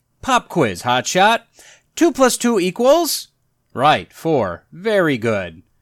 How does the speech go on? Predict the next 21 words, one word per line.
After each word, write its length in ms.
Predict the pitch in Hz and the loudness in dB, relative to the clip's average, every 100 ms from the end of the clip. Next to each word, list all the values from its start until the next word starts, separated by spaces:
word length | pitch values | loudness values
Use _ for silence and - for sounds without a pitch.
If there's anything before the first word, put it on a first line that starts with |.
| _ 107 | _ -4
Nine 280 | 120 135 | 0 0
times 360 | 139 170 185 180 | 0 0 0 -2
three 440 | - 302 330 202 | -2 -2 0 0
equals? 560 | 208 262 294 339 294 - _ _ _ _ _ _ _ - | 0 2 2 2 -2 -8 _ _ _ _ _ _ _ -16
Okay, 540 | 107 - 110 117 160 | -16 -10 -4 -2 -2
a 140 | 117 | -4
few 340 | 87 - 110 127 | -6 -10 -6 -2
less 300 | 117 117 - | -2 -2 -2
there. 340 | 165 143 165 | 2 4 4
Nicely 420 | 160 139 147 165 | 2 0 0 -4
done, 380 | 180 160 143 214 | 0 2 2 0
some 240 | 226 143 135 | 0 0 0
of 140 | 131 | 0
you. 260 | 156 277 294 - - - - | 0 0 -2 -8 -12 -12 -16
Twenty-seven. 840 | - 110 104 151 - 101 131 254 254 _ _ _ _ _ - | -12 -6 -6 -4 -4 -2 -2 -2 -6 _ _ _ _ _ -6
How 100 | 262 | -2
many 160 | 285 | 0
feet 240 | 240 247 - | -2 -6 -4
in 60 | |
a 40 | 175 | 0
mile? 680 | 147 117 113 117 147 220 | 2 2 0 2 0 -2